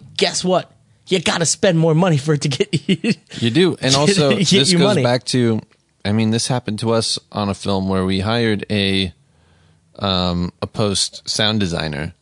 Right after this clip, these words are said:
Speaker 2: to do stuff. He did it, so we thought, you know, correctly. Um, we get to the distribution phase.
Speaker 1: Ugh.
Speaker 2: They run it through their
Speaker 1: Q C.
Speaker 2: Q C,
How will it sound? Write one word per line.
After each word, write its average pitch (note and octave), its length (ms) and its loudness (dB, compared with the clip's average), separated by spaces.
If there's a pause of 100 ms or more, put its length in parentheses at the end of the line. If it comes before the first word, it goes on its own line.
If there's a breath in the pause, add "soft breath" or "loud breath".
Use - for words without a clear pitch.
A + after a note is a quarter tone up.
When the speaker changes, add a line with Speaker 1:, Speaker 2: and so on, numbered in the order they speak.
(120)
Speaker 2:
to - 120 -8
do G2+ 180 -2
stuff. - 360 -6 (760 soft breath)
He C#3+ 160 2
did A2+ 160 4
it, G#2+ 220 0 (760)
so A#2 180 0
we G#2 80 0
thought, F#2+ 340 -2
you G2+ 100 0
know, F2+ 120 -2
correctly. E2 540 -4 (600 soft breath)
Um, F#2 480 -2 (300)
we A#2 160 -2
get A2+ 180 -2
to - 80 -4
the G#2 120 0
distribution A2 600 -2
phase. F2+ 560 -2
Speaker 1:
Ugh. C#3 320 -2
Speaker 2:
They G#2 100 0
run A2+ 200 0
it - 100 -8
through G#2+ 520 0 (440)
their G#2 160 -2
Speaker 1:
Q E3 180 0
C. B2 60 2
Speaker 2:
Q A2 160 2
C, B2 360 0